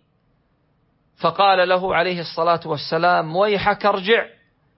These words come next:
فاستغفر وتب إليه".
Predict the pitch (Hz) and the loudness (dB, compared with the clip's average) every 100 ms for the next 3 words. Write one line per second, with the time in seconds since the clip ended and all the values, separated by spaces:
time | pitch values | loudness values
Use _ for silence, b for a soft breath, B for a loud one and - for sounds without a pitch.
0 | _ _ _ _ _ _ - 180 - - | _ _ _ _ _ _ 0 0 -2 0
1 | 233 202 165 220 185 143 - 208 208 202 | 0 0 -2 -2 -2 -6 -2 0 2 0
2 | - 175 190 190 131 | 0 0 4 2 0